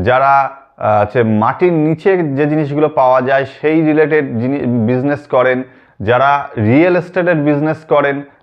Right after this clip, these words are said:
তাদের জন্য এই বছরটি কিন্তু অতি উত্তম বা অতি ভালো। তারা যদি সঠিকভাবে, ন্যায়ভাবে, যে আমি লাভ কম রাখবো কিন্তু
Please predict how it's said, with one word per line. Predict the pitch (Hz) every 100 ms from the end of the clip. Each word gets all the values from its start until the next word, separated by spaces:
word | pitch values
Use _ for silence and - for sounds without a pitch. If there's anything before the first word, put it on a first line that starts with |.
| _
তাদের | 123 131 151 120
জন্য | 147 147 147
এই | 139 135 110
বছরটি | 113 - 135 -
কিন্তু | 131 135 127 202
অতি | - 123 - 185 180
উত্তম | 143 - _ 131 107 87 82 _ -
বা | 120
অতি | 147 143 - 190
ভালো। | 135 107 92 87 - _ _ - _
তারা | 131 131 151
যদি | 160 160 160
সঠিকভাবে, | - 160 160 196 170 170 165 180
ন্যায়ভাবে, | 170 147 151 175 190 165 160 170 170 - - -
যে | 147
আমি | 170
লাভ | 160 160 185 185
কম | 185 175
রাখবো | 170 165 151 160 185 - _ _
কিন্তু | 160 160 165 170 185